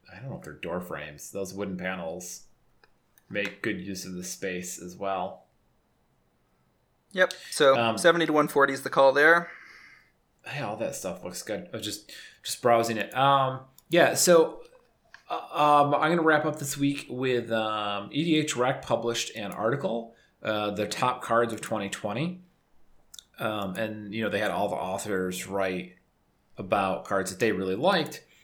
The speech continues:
Speaker 1: and however they wanted to rate them. Uh, the one card that jumped out at me was Valakut Exploration. Everybody had that on their list, but that showed up on our cast not that long ago.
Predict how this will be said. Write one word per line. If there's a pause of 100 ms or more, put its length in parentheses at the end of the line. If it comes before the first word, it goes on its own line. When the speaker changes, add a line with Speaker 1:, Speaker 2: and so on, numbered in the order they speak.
(200)
Speaker 1:
and
however
they
wanted
to
rate
them. (300)
Uh,
the
one
card
that
jumped
out
at
me
was
Valakut
Exploration. (360)
Everybody
had
that
on
their
list, (180)
but
that
showed
up
on
our
cast
not
that
long
ago.